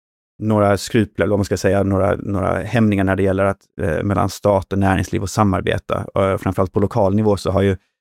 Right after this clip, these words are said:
kinesiska företag väldigt nära band med lokala regeringen och, eh, starka band med det statliga banksystemet och, och, eh, att man jobbar väldigt nära politiken, att, att, eh, liksom den lokala politiken hjäl-, hjälper till och, och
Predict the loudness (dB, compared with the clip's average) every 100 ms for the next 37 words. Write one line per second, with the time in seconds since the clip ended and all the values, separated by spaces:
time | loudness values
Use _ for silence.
0 | _ _ 2 2 0 -2 0 0 0 0
1 | 0 2 2 2 2 0 -2 -2 -2 -2
2 | -4 _ -8 -8 -2 0 2 -2 -4 _
3 | _ _ -4 2 2 2 0 -2 -2 -4
4 | _ -2 0 -2 -6 -4 -4 0 0 2
5 | 2 0 -2 -6 -4 -2 -2 -2 0 0
6 | 0 -4 -4 -2 0 -2 0 0 0 -2
7 | _ _ _ _ 0 2 2 2 0 -2
8 | -2 2 2 2 2 2 2 2 2 2
9 | 0 -4 -2 0 2 0 0 -2 -2 -2
10 | -4 -4 -4 -2 -4 -4 -8 -10 -14 -4
11 | -2 -2 0 0 0 0 0 0 0 0
12 | 2 0 0 0 0 2 0 0 -2 -6
13 | -6 -4 -4